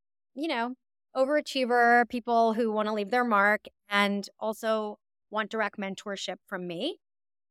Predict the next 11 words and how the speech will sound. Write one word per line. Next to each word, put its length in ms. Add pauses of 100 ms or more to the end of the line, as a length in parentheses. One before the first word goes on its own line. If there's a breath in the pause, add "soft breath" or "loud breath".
(100)
All 180
of 60
this 160
information's 560
on 180
my 420
website, 520 (340)
aliza 200
licht 180
dot 160
com. 360